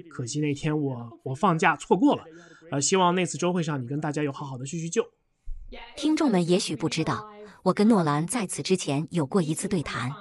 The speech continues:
Speaker 2: 我向他展示了我们此前工作的农场，以及我老公的一些装备。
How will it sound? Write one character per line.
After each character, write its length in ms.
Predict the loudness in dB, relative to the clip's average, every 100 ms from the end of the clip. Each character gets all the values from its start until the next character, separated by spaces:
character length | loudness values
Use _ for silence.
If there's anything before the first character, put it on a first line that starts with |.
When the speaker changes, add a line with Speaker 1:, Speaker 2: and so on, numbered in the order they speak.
| -14 -20 -20 0
Speaker 2:
我 80 | 0
向 180 | 2 -2
他 120 | -2
展 280 | -2 -2 -2
示 160 | -2
了 160 | -2 -4 -8 0
我 80 | 2
们 120 | 2
此 180 | -2 -4
前 240 | -2 0
工 180 | 4 4
作 160 | 2
的 80 | 0
农 180 | 0 0
场， 180 | -2 -6 -8 -12 -16 -4 2
以 100 | 2
及 220 | 4 2
我 140 | 2 0
老 180 | 0
公 200 | 2 2
的 80 | 4
一 80 | 0
些 180 | -4 -4
装 220 | 0 0
备。 160 | 0